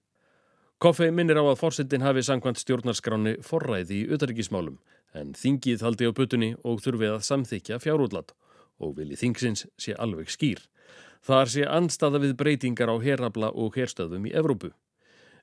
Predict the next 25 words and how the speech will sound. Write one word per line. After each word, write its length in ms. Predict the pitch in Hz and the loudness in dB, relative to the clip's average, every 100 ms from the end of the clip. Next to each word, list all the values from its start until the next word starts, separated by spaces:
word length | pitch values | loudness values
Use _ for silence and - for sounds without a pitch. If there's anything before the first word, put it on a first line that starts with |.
| - | -6
Því 160 | - 135 113 | 2 2 4
til 100 | 135 | 2
viðbótar 540 | 127 156 135 131 131 127 | 4 4 2 2 2 2
hafi 240 | 127 135 123 | 2 2 2
Hegseth 380 | 135 - 123 - | 0 2 0 2
tilkynnt 360 | 143 - 117 | 0 0 0
að 120 | 120 123 | 2 2
innan 180 | 123 110 | 0 2
hálfs 280 | 139 156 - | 2 2 0
árs 200 | 110 - - | -4 -6 -6
ætti 240 | 113 104 98 | -6 -4 -4
að 80 | 87 | -4
liggja 200 | 85 - | -4 -4
fyrir 200 | 104 101 98 | -2 -2 -2
endurmat 640 | 120 127 127 113 110 104 120 | 0 0 0 0 0 0 -2
á 80 | 117 | -2
þörfinni 400 | 127 127 120 117 | -2 -2 0 0
fyrir 240 | 107 117 113 | 0 0 2
varnir 320 | 120 113 117 | 0 0 -2
og 100 | 123 139 | 0 0
öryggi, 320 | 160 127 87 _ _ _ _ _ | 0 -2 -6 _ _ _ _ _
en 160 | 117 113 | 0 2
í 60 | 110 | 2
ljósi 280 | 113 110 113 | 2 0 2
sögunar 400 | 135 131 123 | 4 4 4